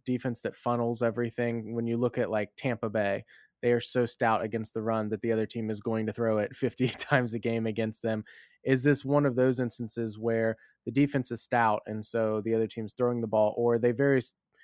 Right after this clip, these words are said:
porous, uh, in the pass defense, and that's why the other team's attacking them there? Is it kinda like chicken or egg sort of thing?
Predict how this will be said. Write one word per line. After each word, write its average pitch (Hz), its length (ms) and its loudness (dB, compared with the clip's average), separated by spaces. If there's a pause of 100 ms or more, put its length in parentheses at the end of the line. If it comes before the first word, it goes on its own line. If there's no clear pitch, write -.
(180)
porous, 143 560 4 (400)
uh, 110 200 0
in 127 140 2
the 123 80 0
pass 117 260 2
defense, 131 360 -4
and 120 80 -2
that's 113 160 0
why 117 80 4
the 113 100 2
other 110 120 2
team's 110 220 -6
attacking 107 440 -4
them 95 140 -8
there? 98 220 -4
Is - 120 -10
it - 160 -18
kinda 165 160 2
like 127 160 2
chicken 139 260 2
or 113 100 2
egg 113 220 0
sort 104 220 -4
of 101 80 -10
thing? 101 260 -6